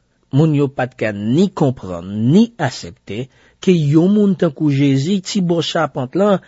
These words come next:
frè Simon, frè Jòz, ou konprann, ti ti tonton an ki te grandi la ansanm avèk nou an la, atè Nazarèt,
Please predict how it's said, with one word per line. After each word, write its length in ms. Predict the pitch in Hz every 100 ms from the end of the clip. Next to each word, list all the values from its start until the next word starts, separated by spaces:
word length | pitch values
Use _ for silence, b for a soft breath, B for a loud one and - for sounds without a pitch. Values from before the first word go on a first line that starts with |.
| b
frè 440 | - - 165 170 175
Simon, 680 | - - 196 180 190 220 196
frè 280 | - 170 185
Jòz, 680 | 143 143 220 233 185 139 - 180
ou 120 | 139
konprann, 400 | 165 170 208 214 b b b _ -
ti 220 | 220 214 -
ti 160 | 202 220
tonton 380 | 233 226 175 175
an 100 | 147
ki 100 | 170
te 100 | 175
grandi 420 | 147 165 170 151 151
la 200 | 139 139
ansanm 260 | 143 147 135
avèk 300 | 127 120 123
nou 240 | 120 202
an 80 | B B B
la, 540 | 151 143 147 156 156 - -
atè 460 | 175 190 - 160 139
Nazarèt, 840 | 139 131 131 113 113 214 247 -